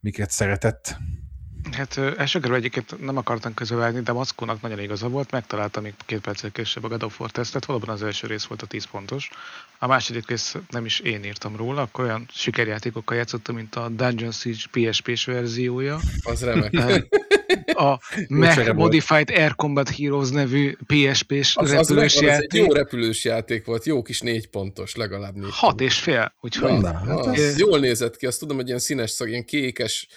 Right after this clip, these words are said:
Speaker 3: ilyen jó kis, ilyen vi-, vibrant színei voltak.
Speaker 2: Hát a memóriád, az,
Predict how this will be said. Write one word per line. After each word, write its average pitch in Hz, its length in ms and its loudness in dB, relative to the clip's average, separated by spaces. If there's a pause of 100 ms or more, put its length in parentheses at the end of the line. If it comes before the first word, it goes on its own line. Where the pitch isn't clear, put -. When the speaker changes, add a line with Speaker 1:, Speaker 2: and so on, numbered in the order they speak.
(340)
Speaker 3:
ilyen 120 240 -2
jó 127 200 0
kis, - 180 -6
ilyen 110 200 -4
vi-, 117 120 -8
vibrant 113 480 -4
színei 104 340 -6
voltak. 98 500 -8 (600)
Speaker 2:
Hát 151 320 0
a 156 180 -2
memóriád, 123 540 0
az, 113 280 -4